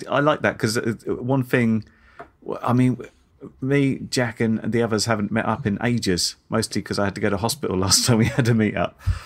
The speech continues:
But, uh, yeah, just getting together with, with friends and flying is something I just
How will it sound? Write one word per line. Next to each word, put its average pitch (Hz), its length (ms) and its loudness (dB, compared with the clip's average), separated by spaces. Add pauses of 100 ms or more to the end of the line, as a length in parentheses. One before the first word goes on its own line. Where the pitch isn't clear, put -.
(180)
But, 117 260 0
uh, 131 60 0
yeah, 143 220 0
just - 240 -2
getting 127 180 2
together 120 280 0
with, 110 340 -4
with 110 220 -4
friends 107 340 0
and 98 100 -4
flying 107 360 0
is 85 100 -2
something 92 280 -2
I 98 80 0
just - 240 -6